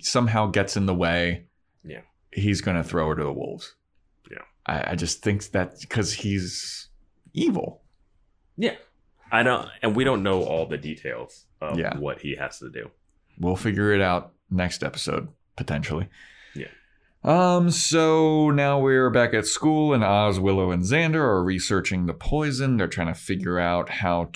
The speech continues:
Speaker 1: to cure, uh, Angel. Xander has to go get stuff from the magic shop, and Anya is at school late at night this time, and she stops him.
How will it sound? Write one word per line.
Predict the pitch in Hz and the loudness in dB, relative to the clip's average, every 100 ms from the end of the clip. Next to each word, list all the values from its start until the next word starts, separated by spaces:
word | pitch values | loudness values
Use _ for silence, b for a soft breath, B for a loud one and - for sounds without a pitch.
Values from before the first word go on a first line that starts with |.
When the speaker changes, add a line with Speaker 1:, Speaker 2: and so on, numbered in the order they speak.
| - | -6
Speaker 1:
to | 90 87 85 87 85 82 82 - | -2 0 0 0 0 0 -2 -4
cure, | - - 87 85 85 82 82 - b b b b b _ - | -14 -4 0 0 0 0 -2 -6 b b b b b _ -4
uh, | 85 80 76 71 71 - - - - - _ | -2 0 0 -2 -2 -4 -4 -6 -10 -16 _
Angel. | 110 131 127 127 120 117 110 | 0 2 2 2 4 4 2
Xander | 101 107 101 98 95 92 | 0 0 2 2 2 0
has | 95 87 | 0 -2
to | - | -4
go | 92 85 | -2 -2
get | 82 80 - | 0 -4 -4
stuff | - 95 90 - | -4 0 -2 -2
from | 85 71 | -4 -4
the | |
magic | 71 92 165 170 156 156 | -4 0 0 0 0 -2
shop, | - 147 131 127 131 _ _ _ | -2 0 2 0 -4 _ _ _
and | - - - | -6 -4 2
Anya | 127 175 147 95 78 92 117 _ _ | 2 4 4 4 2 -2 -8 _ _
is | 87 82 | -2 0
at | 85 - | -2 -6
school | - - 80 78 78 | -10 -4 -2 0 -2
late | 78 62 | -4 -6
at | - | -8
night | 71 64 - | -8 -8 -10
this | 76 - | -10 -6
time, | - - | -6 -6
and | - | -8
she | - 117 | -6 -6
stops | - 110 107 - | -2 0 0 -4
him. | 85 - | -8 -10